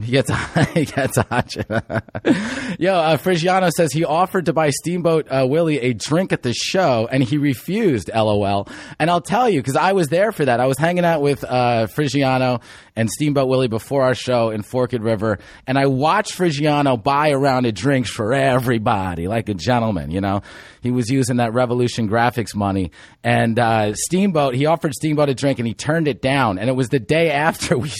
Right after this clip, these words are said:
saw him, you know, so hammered. So I think Steamboat just needed to take a break from booze that day. I think it was, I think he went hard the night before. He couldn't handle it.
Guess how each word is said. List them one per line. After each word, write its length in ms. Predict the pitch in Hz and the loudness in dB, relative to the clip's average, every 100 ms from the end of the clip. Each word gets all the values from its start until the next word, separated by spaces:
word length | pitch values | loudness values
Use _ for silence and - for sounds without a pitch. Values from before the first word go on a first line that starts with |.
| - | -2
saw 240 | 151 131 | 0 2
him, 400 | 135 135 120 107 - 180 - - - | 2 2 0 -2 -6 -16 -20 -20 -4
you 120 | 131 | 0
know, 140 | 127 110 | 2 2
so 220 | 156 131 | 2 2
hammered. 500 | 135 143 139 110 92 | 2 2 2 0 -2
So 240 | - 113 | -2 0
I 140 | 107 123 | 0 0
think 160 | 156 | 0
Steamboat 640 | - 147 160 147 131 107 - | 0 0 0 2 0 -4 -6
just 180 | 131 120 | -2 0
needed 300 | 127 131 131 | 2 0 0
to 80 | 110 | -2
take 220 | 143 120 | -2 -2
a 60 | |
break 280 | 87 117 120 | -2 -2 -2
from 160 | - 92 | -4 -2
booze 300 | 104 123 107 | 0 0 2
that 200 | 95 82 | -2 -2
day. 220 | 90 71 | -4 -4
I 80 | 82 | -4
think 260 | 95 120 95 | -2 -2 0
it 60 | |
was, 300 | 98 98 85 - - - | -2 -2 -4 -12 -20 -10
I 80 | - | -2
think 160 | 123 143 | 2 2
he 100 | 147 | 4
went 200 | 139 120 | 2 0
hard 400 | - 139 135 117 | 0 2 4 2
the 80 | 117 | 2
night 180 | 120 | 2
before. 360 | 110 107 113 107 | 0 -4 0 0
He 80 | 98 | 2
couldn't 240 | 110 95 | 0 0
handle 360 | 92 98 92 | 0 0 0
it. 100 | 73 | -4